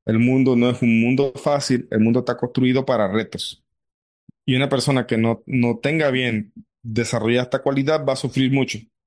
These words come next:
Incluso va a perder las ganas de seguir avanzando con las cosas que pasan en el mundo. Pero como ya vimos también, o lo vamos a ver más adelante, de hecho lo, medio lo mencionamos cuando hablamos de manera general con la Sefirot,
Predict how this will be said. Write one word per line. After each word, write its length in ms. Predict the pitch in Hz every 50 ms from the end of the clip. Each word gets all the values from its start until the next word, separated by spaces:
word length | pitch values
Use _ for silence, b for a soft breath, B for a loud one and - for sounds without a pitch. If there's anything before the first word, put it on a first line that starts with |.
| _ _ - _ _ _ _ _ _ _ _ _ -
Incluso 640 | 143 120 - 147 143 - 156 143 139 - - _ _ _ - 135
va 60 | 127
a 40 | 127
perder 280 | - 131 117 123 135 131
las 180 | 131 131 117
ganas 300 | 127 135 131 131 123 117
de 400 | 120 120 117 113 117 120 - _ _ _ _ _ _ -
seguir 260 | - 135 127 127 127
avanzando 560 | 120 117 110 104 - 104 95 95 95 95 - - _ _ _ _
con 180 | - 123 117 113
las 120 | 110 -
cosas 260 | - 120 113 - 117
que 120 | - 123 -
pasan 260 | - 104 110 113 110
en 80 | 104 101
el 40 | 98
mundo. 280 | 98 95 92 87 101 - _ _ _ _ _ _ _ _ _ _ _ _ _ _ _ _ _ _ _ _ B B B B B B B B B B -
Pero 200 | - 139 135 135
como 180 | 143 135 135
ya 140 | 135 156 175
vimos 360 | 180 180 170 165 160 156 -
también, 380 | - 160 147 139 139 135 131 127
o 80 | 113 107
lo 80 | 104
vamos 220 | 101 104 120 127 131
a 40 |
ver 120 | 120 117 113
más 140 | 123 120 120
adelante, 300 | 120 120 120 113 127 117
de 80 | 131 147
hecho 160 | 147 - 196
lo, 380 | 185 160 139 123 117 - - _ _ _
medio 240 | - 131 127 131 123
lo 80 | 123 123
mencionamos 520 | 123 120 - 127 117 123 139 160 156 -
cuando 200 | - 131 113 110
hablamos 540 | 110 110 113 120 127 139 135 135 - - - -
de 80 | 120
manera 240 | 113 107 107 110 120
general 300 | 131 117 113 107 110 107
con 100 | - 127
la 80 | 123 117
Sefirot, 460 | - 131 120 127 113 107 101 -